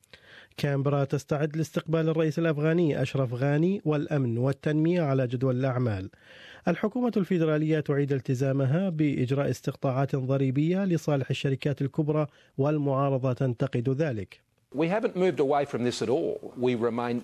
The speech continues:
Speaker 2: absolutely committed to this plan because this plan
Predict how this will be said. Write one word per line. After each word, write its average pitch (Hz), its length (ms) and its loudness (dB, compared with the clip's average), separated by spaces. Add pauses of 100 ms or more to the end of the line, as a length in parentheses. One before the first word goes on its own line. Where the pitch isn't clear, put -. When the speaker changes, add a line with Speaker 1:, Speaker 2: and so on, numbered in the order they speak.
Speaker 2:
absolutely - 460 -2
committed 131 600 -4 (120)
to 135 120 -2
this 110 220 -4
plan - 500 -6 (340)
because 135 260 -4
this 180 140 -2
plan 143 520 -4